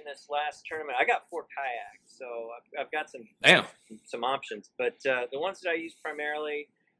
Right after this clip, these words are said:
Speaker 1: uh, a, a native Slayer Propel thirteen, um, and my electronics, I've,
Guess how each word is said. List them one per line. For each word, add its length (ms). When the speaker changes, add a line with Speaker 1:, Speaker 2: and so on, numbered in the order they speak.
Speaker 1:
uh, 60
a, 920
a 100
native 380
Slayer 320
Propel 480
thirteen, 600
um, 640
and 480
my 480
electronics, 680
I've, 160